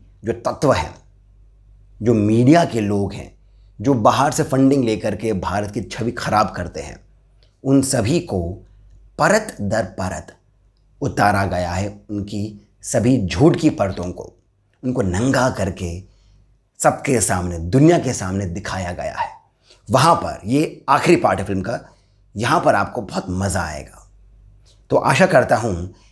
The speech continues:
कि आप सभी लोग मेरी बात मान करके इस फिल्म को देखेंगे।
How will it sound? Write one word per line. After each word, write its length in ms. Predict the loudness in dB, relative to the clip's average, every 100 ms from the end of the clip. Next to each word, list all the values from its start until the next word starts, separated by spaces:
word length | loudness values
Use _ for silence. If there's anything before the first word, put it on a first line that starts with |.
| _
कि 80 | -4
आप 160 | -4 -4
सभी 380 | 0 2 4 4
लोग 400 | 0 -8 -14 _ _ _ _ _ -4
मेरी 460 | -2 0 0 -4 -12 _ _ _
बात 260 | 2 2 4
मान 300 | 2 2 2
करके 460 | 2 -4 -6 -10 -12 -14 _ _ _
इस 160 | -14 -10
फिल्म 180 | -4 -4
को 140 | -2
देखेंगे। 500 | 0 0 0 -2 -4